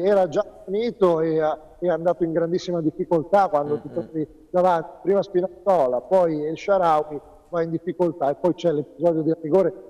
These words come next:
Speaker 1: che pesa. E peserà l'assenza di Amian nello, nello spareggio, perché di fatto, con tutto il rispetto, al di là della gara di oggi, così così, Amian è un giocatore di grande affidabilità e che mancherà, e come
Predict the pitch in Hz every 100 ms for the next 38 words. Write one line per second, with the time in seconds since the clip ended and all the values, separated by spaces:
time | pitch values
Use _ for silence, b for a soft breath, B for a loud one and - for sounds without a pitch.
0 | - - 175 175 170 139 135 - - -
1 | 220 240 190 180 196 233 202 - 196 214
2 | 165 165 160 170 208 214 170 175 160 147
3 | 143 139 151 180 - 170 151 180 131 123
4 | 104 - _ _ _ 139 170 190 170 175
5 | 214 208 165 151 185 185 165 160 202 190
6 | 160 156 156 190 190 170 160 185 190 160
7 | 185 196 170 135 143 - - _ 185 156
8 | 180 226 143 190 208 160 160 160 185 180
9 | - - _ 185 170 170 170 202 175 135
10 | 185 165 170 185 175 170 170 165 180 160
11 | 208 202 180 165 202 185 151 202 196 175
12 | 165 170 190 190 156 - 214 190 143